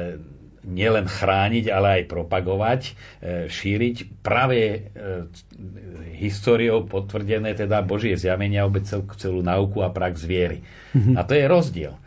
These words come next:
Speaker 1: Tam bol aj ten konflikt, keď už mal s teológmi, najmä nemeckými, že oni, ktorí mali ako vedci právo robiť hypotézy, oni v rámci svojich hypotéz učili na základných kurzoch teológov svoje hypotézy a nie zja-, teda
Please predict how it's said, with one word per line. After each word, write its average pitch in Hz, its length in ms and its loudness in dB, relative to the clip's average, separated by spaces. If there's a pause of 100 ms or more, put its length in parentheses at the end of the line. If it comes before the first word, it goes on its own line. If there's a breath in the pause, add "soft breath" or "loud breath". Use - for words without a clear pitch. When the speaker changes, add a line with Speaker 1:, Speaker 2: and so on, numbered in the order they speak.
(240 soft breath)
Speaker 1:
Tam 90 200 -6
bol 104 80 4
aj 110 160 4
ten 98 120 -2
konflikt, 98 440 -2
keď 101 160 -2
už 95 80 0
mal 92 200 0
s 101 120 -6
teológmi, 95 480 0
najmä 92 300 -4
nemeckými, 95 800 -4
že 92 160 -2
oni, 95 220 0
ktorí 95 260 0
mali 95 400 0 (320 loud breath)
ako 87 260 -2
vedci 90 380 -2 (480)
právo 98 400 2
robiť 95 400 0
hypotézy, 101 560 0
oni 107 320 0
v 101 80 -2
rámci 104 320 -2
svojich 104 240 -2
hypotéz 98 400 -2
učili 101 560 -2 (320 loud breath)
na 92 160 0
základných 104 480 2
kurzoch 104 400 -2
teológov 92 560 0
svoje 101 320 -2
hypotézy 98 560 -2
a 92 80 -2
nie 101 240 2 (240)
zja-, 101 480 0
teda 98 400 2